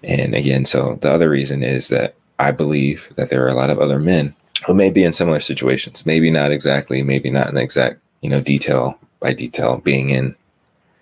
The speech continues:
situations where ex-friends have needed to be checked,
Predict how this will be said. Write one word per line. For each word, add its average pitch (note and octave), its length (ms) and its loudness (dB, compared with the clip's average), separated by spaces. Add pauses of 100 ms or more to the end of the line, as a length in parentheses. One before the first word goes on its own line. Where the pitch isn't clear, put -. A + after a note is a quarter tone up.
(140)
situations C2+ 680 -2
where C2 400 0 (960)
ex-friends C#2 800 -2
have C2+ 400 -4 (1160)
needed D2+ 300 2
to C#2+ 60 -4
be - 140 -2
checked, - 400 -2